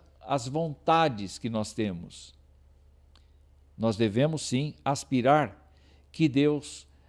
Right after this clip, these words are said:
acrescente naqueles irmãos a sua presença, a sua companhia, o seu poder, o seu discernimento, a sua capacidade, a fim de que esses crentes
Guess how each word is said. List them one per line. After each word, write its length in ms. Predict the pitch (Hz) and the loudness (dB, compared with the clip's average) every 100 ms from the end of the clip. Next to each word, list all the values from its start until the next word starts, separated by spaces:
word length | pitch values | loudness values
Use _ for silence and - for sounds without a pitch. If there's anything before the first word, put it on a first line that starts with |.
| - _ - | -20 _ 0
acrescente 1120 | 180 - 180 170 - - 180 151 - 92 101 - | 0 2 -2 -2 -2 -2 0 -2 -6 -12 -12 -12
naqueles 600 | 120 117 - 135 117 101 | -6 -6 -2 -2 -2 -2
irmãos 600 | 120 104 123 143 127 - - | -2 0 -2 -2 -6 -14 -8
a 120 | 117 | -6
sua 460 | - - 190 202 160 | -6 -6 2 4 2
presença, 720 | 135 123 98 117 123 117 117 | 0 -2 -2 -4 -6 -6 -8
a 40 | |
sua 340 | - - 190 170 | -6 0 2 2
companhia, 760 | 147 123 113 98 101 110 117 | -2 -4 -4 -4 -4 -2 -2
o 80 | 110 | -4
seu 420 | - - 175 185 | -12 2 6 6
poder, 640 | 180 135 98 101 107 113 - | 6 -4 -2 0 0 -2 -6
o 100 | 123 | -10
seu 360 | 110 - 180 185 | -8 4 6 6
discernimento, 1000 | 147 - 139 117 104 92 98 110 - 110 - | 0 -4 -4 -4 -6 -6 -6 -8 -10 -12 -8
a 120 | 127 | -6
sua 440 | - - 208 196 | -6 -4 0 0
capacidade, 920 | 160 160 131 113 113 90 90 92 113 - - - - | 0 -6 -6 -8 -10 -6 -4 -4 -8 -18 -20 -20 -12
a 140 | 143 | -8
fim 260 | 123 - 156 | -8 -6 -6
de 120 | 147 | -6
que 200 | - 135 | -6 -2
esses 380 | 139 135 123 - | -2 -4 -10 -10
crentes 680 | - 104 117 113 - - | -6 -6 -6 -10 -16 -16